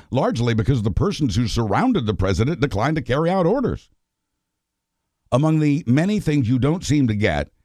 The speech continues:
is that the people you fired were trying to protect you, and they're gone now. In Washington and across the country, the word impeachment is now more than just a whisper. Democrats who were reluctant to pursue impeachment before the Mueller report are now reconsidering,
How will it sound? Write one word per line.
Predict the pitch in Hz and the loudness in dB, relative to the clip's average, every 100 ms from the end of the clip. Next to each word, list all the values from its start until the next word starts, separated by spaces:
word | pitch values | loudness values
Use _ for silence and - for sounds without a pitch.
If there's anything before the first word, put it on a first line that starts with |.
| _ _ _ _ | _ _ _ _
is | 120 117 | -4 -2
that | 143 135 | 0 -2
the | 120 | 0
people | 160 165 170 | 0 0 0
you | 143 | 0
fired | 131 143 147 104 110 | 0 0 0 0 0
were | 113 | -2
trying | 104 143 160 151 | -2 0 0 0
to | 123 | 0
protect | 113 127 - 151 - | 0 -2 0 -2 -2
you, | 82 62 - _ _ _ _ _ _ - | -6 -6 -10 _ _ _ _ _ _ -4
and | 120 | -2
they're | 196 | 0
gone | 113 139 82 50 | 2 2 0 -6
now. | 50 - - - - _ _ _ _ _ _ _ _ - | -14 -18 -18 -18 -20 _ _ _ _ _ _ _ _ -4
In | 95 | -2
Washington | 117 156 170 160 156 180 | 2 2 2 0 0 0
and | 110 | -2
across | 95 131 147 127 | 0 0 0 -2
the | 143 | 0
country, | 131 120 | 0 2
the | 120 113 | 2 2
word | 131 | 2
impeachment | 120 110 - 156 127 139 147 | 2 0 0 -2 0 -2 0
is | 101 | 0
now | 113 127 127 | 2 2 2
more | 117 113 131 139 | 2 4 4 2
than | 127 131 | 2 0
just | 120 - | 0 0
a | |
whisper. | 113 95 - - - _ _ _ _ _ _ - | 0 -2 -4 -10 -14 _ _ _ _ _ _ -4
Democrats | 110 147 143 - - - | 0 0 0 0 0 0
who | 117 | 0
were | 107 104 | 2 2
reluctant | 110 113 151 - 143 | 2 0 0 -2 -2
to | - | -4
pursue | 101 113 104 143 139 | -4 -2 -2 0 0
impeachment | 107 107 123 127 107 98 82 | 0 0 -2 -2 -4 -4 -4
before | 78 - - 165 185 156 | -4 -4 -2 0 0 0
the | 151 | 0
Mueller | 143 139 | 2 2
report | 127 101 135 139 | 0 0 -2 0
are | 127 | 0
now | 120 120 | 0 0
reconsidering, | 113 123 131 127 - 143 95 87 | 0 0 2 0 2 2 2 2